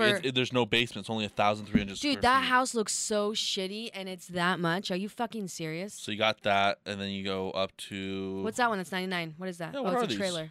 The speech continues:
Speaker 1: It's a trailer.
Speaker 2: Wait, where, wha-, the, there's a lot that popped up.
Speaker 1: Yeah, what is that?
Speaker 2: Oh, wait, no, they, never mind. I'm stupid. Never mind. I'm dumb.
Speaker 1: What?
Speaker 2: It's all the same shit. Uh, 'cause they're, like, Boise now. Now it popped up in Boise. So three hundred ten.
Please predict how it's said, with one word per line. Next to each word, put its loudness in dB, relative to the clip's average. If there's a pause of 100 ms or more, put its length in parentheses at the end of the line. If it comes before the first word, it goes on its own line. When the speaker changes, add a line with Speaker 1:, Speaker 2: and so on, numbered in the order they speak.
Speaker 1:
It's -18
a -16
trailer. -12 (540)
Speaker 2:
Wait, -6
where, -4
wha-, -8 (100)
the, -6
there's -6
a -8
lot 0
that -12
popped -6
up. -8 (840)
Speaker 1:
Yeah, -14
what -10
is -12
that? -8
Speaker 2:
Oh, 6
wait, 2
no, 2
they, -6
never -6
mind. -12
I'm -12
stupid. -10
Never -14
mind. -16
I'm -18
dumb. -6
Speaker 1:
What? -12 (400)
Speaker 2:
It's -2
all -8
the -16
same -14
shit. -16
Uh, 4 (1160)
'cause -12
they're, -6
like, -6
Boise -10
now. -10
Now -10
it -14
popped -14
up -14
in -14
Boise. -12
So -12 (140)
three -6
hundred -6
ten. -4